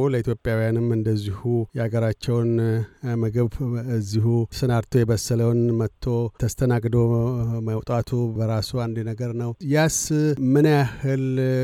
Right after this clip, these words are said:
ፈተናዎች አሉት? በተለይ በዚህ ባለፉት ሰባት ወራት ኮቪድ አስራ ዘጠኝ ኮሮና ቫይረስ ተሰራጭቶ በነበረበት ወቅት ከንግዱስ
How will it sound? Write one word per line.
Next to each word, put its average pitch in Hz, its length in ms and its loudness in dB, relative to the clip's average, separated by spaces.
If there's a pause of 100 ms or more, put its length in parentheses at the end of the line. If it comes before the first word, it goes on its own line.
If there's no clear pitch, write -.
ፈተናዎች 123 640 -2
አሉት? 117 420 -4 (420)
በተለይ 139 380 0
በዚህ 123 440 0
ባለፉት 120 880 0
ሰባት 123 380 -2
ወራት 117 360 0 (160)
ኮቪድ 123 300 2
አስራ 120 240 -2
ዘጠኝ 123 360 -2 (220)
ኮሮና 120 320 0
ቫይረስ 117 360 2 (380)
ተሰራጭቶ 143 540 -4
በነበረበት 120 720 0
ወቅት - 260 -6 (600)
ከንግዱስ 127 560 2